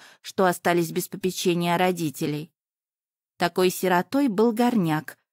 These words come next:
которого я ласково звала Гор. Мне он это позволял. «Лолита, милая, не расстраивайся, обманула тебя тетка,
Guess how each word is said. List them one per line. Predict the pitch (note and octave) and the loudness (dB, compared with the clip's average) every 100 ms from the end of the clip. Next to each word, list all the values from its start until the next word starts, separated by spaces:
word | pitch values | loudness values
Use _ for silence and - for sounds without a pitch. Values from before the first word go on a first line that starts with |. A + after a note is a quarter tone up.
| _ | _
которого | - F#3+ F#3+ F#3 | -6 0 2 2
я | F3+ E3+ | 2 2
ласково | F#3 G#3 - F3+ | 2 0 -4 -2
звала | E3+ E3+ E3+ | 0 2 2
Гор. | F3+ E3+ E3+ D#3 - _ _ _ _ | 0 0 -2 -2 -8 _ _ _ _
Мне | A#3+ A3+ A3 | 2 2 4
он | G#3 G3+ | 2 2
это | G3 | 0
позволял. | G3 G3 G3 G#3+ F#3 D3+ D3+ _ _ _ _ _ _ _ - | -2 -2 0 2 2 0 -4 _ _ _ _ _ _ _ -6
«Лолита, | D#3+ D#3+ F3 G3 F#3 F3 | 0 2 4 4 2 2
милая, | G3+ G3 E3 E3+ - _ | 4 4 2 0 -6 _
не | B3+ | 2
расстраивайся, | A#3+ A#3 - B3+ A#3 E3+ E3 - D#3+ - _ - | 4 2 2 2 4 2 0 0 -4 -4 _ -2
обманула | A3 A3 A3 A3 G3 F3 | 0 4 4 4 2 0
тебя | - E3+ F3 | -2 0 -2
тетка, | - F3 - F3 | 0 -4 0 -2